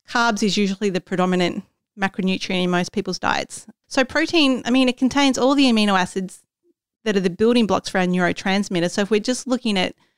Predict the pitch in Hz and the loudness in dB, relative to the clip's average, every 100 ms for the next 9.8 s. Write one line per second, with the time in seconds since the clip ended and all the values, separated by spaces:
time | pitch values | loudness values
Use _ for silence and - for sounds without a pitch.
0 | _ - 208 196 - - 190 - 190 190 | _ -6 0 0 -2 -4 -6 0 0 0
1 | - - 180 180 185 - - _ _ 202 | -2 0 0 0 -4 -8 -20 _ _ -6
2 | 175 - 202 180 - 196 196 196 185 175 | -2 0 2 0 0 0 2 2 2 2
3 | 170 180 190 190 180 175 165 180 180 170 | 2 2 2 2 0 0 0 0 0 2
4 | 175 - 185 180 185 - 175 185 175 170 | 0 0 -4 -4 -6 -8 -2 0 2 0
5 | 170 180 165 185 170 - - _ _ _ | 0 -2 0 0 -2 -4 -16 _ _ _
6 | _ _ _ - 247 294 - 202 175 175 | _ _ _ -8 -2 -2 0 0 2 0
7 | 180 - 170 - 190 185 185 - _ _ | -2 -6 -6 0 2 2 0 -6 _ _
8 | _ _ _ _ 262 262 233 196 - 196 | _ _ _ _ 2 4 4 2 -2 -2
9 | 190 - 185 - 190 - 185 185 | -2 -2 -4 -2 -6 -2 -2 -2